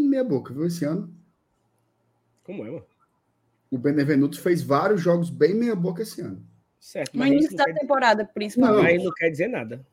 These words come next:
Speaker 1: Quer dizer nada, agarra.
Speaker 2: Hum, tá.
Speaker 1: Agarra, tem que ficar.
Speaker 2: Tinga.
Speaker 1: Ave Maria.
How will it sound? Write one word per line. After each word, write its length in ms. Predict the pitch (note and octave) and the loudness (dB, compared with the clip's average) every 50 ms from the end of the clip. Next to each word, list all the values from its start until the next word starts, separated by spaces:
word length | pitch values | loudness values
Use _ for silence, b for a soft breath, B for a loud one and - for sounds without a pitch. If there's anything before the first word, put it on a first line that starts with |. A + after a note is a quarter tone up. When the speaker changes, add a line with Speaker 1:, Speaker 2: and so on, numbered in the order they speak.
| _ _ _ _ | _ _ _ _
Speaker 1:
Quer 120 | - D#3 C#3+ | -2 -2 -2
dizer 160 | A#2 B2 D3+ | 0 0 0
nada, 360 | G3 G#3+ F3 C#3+ C#3 D3 D3 D3 | 0 2 2 0 0 -2 -4 -4
agarra. 520 | D3+ D#3 D3+ C#3+ C#3 D3 D3 B2+ G#2+ - - - _ _ _ _ _ _ _ _ _ _ _ _ _ | -4 -4 -4 -4 -4 -4 -6 -8 -12 -14 -20 -20 _ _ _ _ _ _ _ _ _ _ _ _ _
Speaker 2:
Hum, 180 | A#2+ A2 G2+ G2+ _ | -20 -20 -20 -20 _
tá. 140 | - F2 - - | -20 -18 -14 -12
Speaker 1:
Agarra, 420 | A2 A#2+ D3 B2+ G#2+ A#2+ A#2+ A2+ | -10 -8 -6 -6 -6 -6 -8 -10
tem 140 | A2+ - B2 | -10 -12 -12
que 60 | - | -12
ficar. 500 | - G#3 - - - G#2 G#2+ - - - - _ _ _ _ _ _ _ _ _ _ _ _ | -12 -14 -14 -12 -12 -10 -10 -10 -12 -14 -20 _ _ _ _ _ _ _ _ _ _ _ _
Speaker 2:
Tinga. 380 | - - C4 A3 F3+ C#3+ B2 A#2+ | -10 -6 -2 0 0 0 0 -2
Speaker 1:
Ave 100 | C#3+ E3 | -2 -2
Maria. 400 | F#3 F#3 F3 C3+ G#2+ G#2+ - | -4 -2 -2 -4 -4 -4 -6